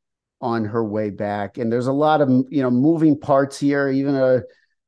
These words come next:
a, a different kind of, many people think she got preferential treatment over Paul Whelan, even though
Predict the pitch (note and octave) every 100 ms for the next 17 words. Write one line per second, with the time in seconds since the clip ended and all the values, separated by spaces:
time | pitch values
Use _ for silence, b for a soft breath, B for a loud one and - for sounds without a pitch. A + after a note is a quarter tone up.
0 | _ A2 G#2+ - G2+ C#3 C#3+ D3+ - C3+
1 | C3 B2 B2 B2+ B2 B2+ B2+ C3+ - B2
2 | A#2+ - C3+ - C#3 C3+ C#3+ - D3+ C#3+
3 | D#3 C#3 C#3+ C3+ B2 - C3+ C#3 C3+ A#2+
4 | C3 C3+ D3 D3+ D3+ C3 C3+ B2+ B2+ B2+
5 | C3